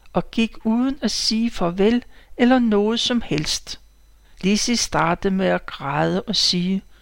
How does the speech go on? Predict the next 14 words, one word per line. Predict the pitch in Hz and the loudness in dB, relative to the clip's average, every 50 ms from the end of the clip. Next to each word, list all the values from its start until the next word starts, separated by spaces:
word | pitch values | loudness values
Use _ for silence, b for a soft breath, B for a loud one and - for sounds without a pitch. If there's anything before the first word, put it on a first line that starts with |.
| b b b b b b | b b b b b b
"Mor | - 196 208 233 240 254 262 254 - - | 0 2 4 4 4 4 2 0 -4 -8
kommer | - - 196 185 180 - - - | -2 0 0 0 0 -2 -2 0
ikke | 226 220 240 233 - 262 - - - | 2 2 4 2 0 -4 -4 -8 -14
igen." | - - - 170 160 165 170 170 - - - - - - - - - - - - b b b b b b b b - | -18 -6 -4 -2 -2 -2 -4 -6 -8 -12 -16 -20 -20 -20 -20 -20 -20 -20 -20 -20 b b b b b b b b 0
Jeg | 185 185 - | 0 0 2
beroligede | - 180 165 - - 165 175 185 202 202 233 233 226 | 0 -4 -4 -4 -4 -4 -2 -2 -2 0 0 2 2
hende | 220 226 214 202 208 | 2 2 2 2 0
med, | 196 202 202 208 220 233 B B B B B B B B | 2 2 4 2 2 2 B B B B B B B B
at | - 196 196 | -2 0 2
vi | 202 202 196 | 2 0 0
skulle | - - - - - 190 175 180 | -2 -6 -6 -6 -6 -4 -4 -2
se | 175 - - 175 170 | -2 0 0 0 -2
tiden | - - - - 214 208 208 202 196 180 - | -2 -4 -4 0 0 2 2 2 0 -2 0
an | - 214 226 233 254 | 0 0 2 0 -2